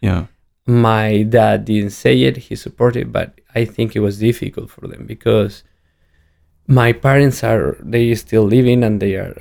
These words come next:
Speaker 2: uh, now old, but, uh, they couldn't have kids for the longest time.
Speaker 1: Mm-hmm, mm-hmm.
Speaker 2: So my mom, when she got us,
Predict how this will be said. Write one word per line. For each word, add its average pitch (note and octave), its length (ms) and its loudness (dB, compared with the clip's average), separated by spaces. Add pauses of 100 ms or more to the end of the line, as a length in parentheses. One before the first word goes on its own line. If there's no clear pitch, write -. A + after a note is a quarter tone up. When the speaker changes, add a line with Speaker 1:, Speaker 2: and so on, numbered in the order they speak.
Speaker 2:
uh, G#2+ 240 -4
now G#2 320 -2
old, A#2+ 400 0
but, G#2+ 320 -4
uh, G#2+ 400 0 (340)
they A#2 380 2
couldn't A#2 380 0
have G#2+ 240 -8
kids - 180 -16
for - 180 -14
the F#2+ 120 -12
longest G#2 380 -6
time. - 200 -14
Speaker 1:
Mm-hmm, G2 280 0 (200)
mm-hmm. A2 240 0
Speaker 2:
So A#2 100 -6
my A2 160 2
mom, A2 440 0
when G#2 320 -2
she G2+ 460 -4 (100)
got G#2+ 240 2
us, A#2 260 -2